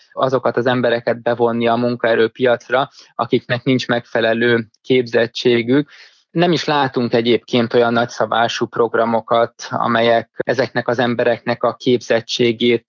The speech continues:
javítaná, vagy segíteni a munkaerőpiacra való visszatérésüket.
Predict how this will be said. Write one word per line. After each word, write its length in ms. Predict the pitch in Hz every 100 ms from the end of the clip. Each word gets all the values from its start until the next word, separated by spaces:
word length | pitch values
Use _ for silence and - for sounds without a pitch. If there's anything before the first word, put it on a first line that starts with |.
| 127
javítaná, 840 | 131 127 123 - 123 123 127 135 - -
vagy 140 | - 120
segíteni 540 | - 127 117 120 117
a 60 | 117
munkaerőpiacra 960 | 120 117 117 117 113 123 120 - 127
való 280 | 120 117 120
visszatérésüket. 1200 | 120 120 123 113 127 127 131 127 135 - 143 151